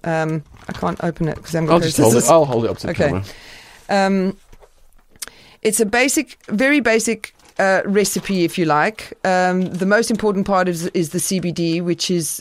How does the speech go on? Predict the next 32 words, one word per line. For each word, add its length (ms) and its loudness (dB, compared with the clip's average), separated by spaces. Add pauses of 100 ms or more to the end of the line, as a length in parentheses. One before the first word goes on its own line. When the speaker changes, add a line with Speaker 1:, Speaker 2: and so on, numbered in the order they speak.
Speaker 1:
uh, 340 2
quite 260 -4
potent. 420 -2
There's 160 -4
half 280 -2
a 40 -2
gram, 420 0
five 220 -2
hundred 240 -2
milligrams 500 -2
of 80 -10
C 140 -4
B 100 -4
D 240 -2
in 80 -2
it. 300 -6 (920)
And 280 0
that 180 2
helps 540 -2
with 360 -4 (960)
a 80 2
lot 280 2
of 140 -6
different 320 -2
things 500 -4 (300)
which 260 -6
have 220 -4
got 200 0 (640)
inflammation 1160 0
or 440 0
bone 420 0
pain, 680 -2